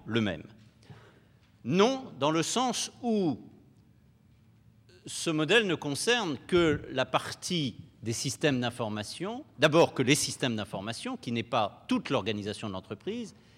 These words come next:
et que la partie des systèmes d'information qui est informatisée. Il reste tout le domaine que l'on appelle en général celui des procédures, qui fera de plus en plus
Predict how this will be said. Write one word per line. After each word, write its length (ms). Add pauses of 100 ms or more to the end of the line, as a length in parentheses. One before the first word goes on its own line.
(260)
et 80
que 100
la 120
partie 360
des 100
systèmes 340
d'information 580
qui 260
est 280 (360)
informatisée. 840 (1200)
Il 160
reste 460 (160)
tout 100
le 140
domaine 360
que 100
l'on 140
appelle 460
en 120
général 440
celui 260
des 120
procédures, 760 (1120)
qui 140
fera 240
de 140
plus 260
en 100
plus 500